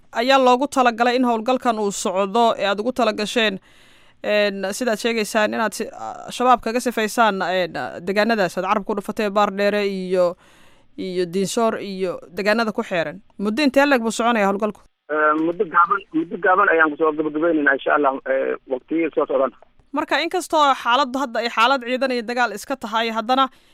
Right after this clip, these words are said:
Speaker 1: inta badan marka, een, degaan la qabto ama shabaab laga saaro, dib ayaa looga baxaa dhibaato ka badan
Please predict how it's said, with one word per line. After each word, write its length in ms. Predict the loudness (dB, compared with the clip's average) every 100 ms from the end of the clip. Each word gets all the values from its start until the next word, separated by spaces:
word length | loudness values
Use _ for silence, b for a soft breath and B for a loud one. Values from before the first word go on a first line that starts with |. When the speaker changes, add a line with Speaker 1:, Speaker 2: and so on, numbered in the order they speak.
| b b
Speaker 1:
inta 260 | -8 -4 -2
badan 360 | 0 2 0 -2 -8
marka, 420 | -6 -4 -2 0 0
een, 320 | -2 -2 -8 -12 -14 -8
degaan 300 | -2 2 2
la 80 | 2
qabto 380 | 0 -2 -2 0 2 2
ama 300 | 0 0 -2
shabaab 340 | -2 0 0 0
laga 220 | -2 -4
saaro, 540 | -2 0 2 0 -2 -6 -20 -20 -10
dib 120 | -4
ayaa 200 | 0 2 2
looga 220 | 0 -2
baxaa 300 | -4 -2 -2
dhibaato 500 | 0 -2 -2 -4 -8
ka 160 | -4 -2
badan 440 | 0 0 2 0